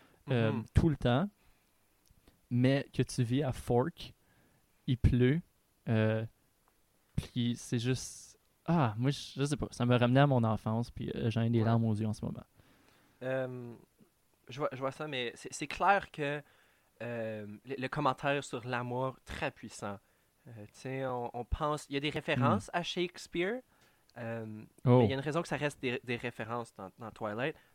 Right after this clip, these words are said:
Speaker 2: parce que Twilight bâtit sur ce que Shakespeare, tu sais, Shakespeare avait des idées, mais j'ai l'impression qu'il allait pas à fond. Euh, Romeo and Juliet, very forgettable. Euh, Twilight,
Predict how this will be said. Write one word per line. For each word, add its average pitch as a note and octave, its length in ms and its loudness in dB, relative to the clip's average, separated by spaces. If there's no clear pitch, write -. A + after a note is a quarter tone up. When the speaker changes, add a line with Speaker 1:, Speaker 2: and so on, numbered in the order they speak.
Speaker 2:
parce - 200 -18
que B2+ 140 -8
Twilight C#3 460 2
bâtit A2+ 480 0
sur - 220 -14
ce - 80 -14
que A2 100 -8
Shakespeare, A#2+ 580 -4
tu - 60 -20
sais, F#3+ 140 0
Shakespeare F#3+ 280 -4
avait A3 100 -2
des F3 180 -4
idées, D#3 200 0
mais E3 100 0
j'ai D3 80 -4
l'impression C#3+ 240 -10
qu'il C#3 100 -10
allait B2 100 -6
pas A#2+ 140 -4
à G2+ 40 -4
fond. E3+ 320 -6
Euh, A#2 240 -8
Romeo D3 280 -4
and C#3 60 -8
Juliet, C#3 400 -4
very B2+ 200 -4
forgettable. G#2 500 -10
Euh, G2 160 -12
Twilight, F3+ 500 -2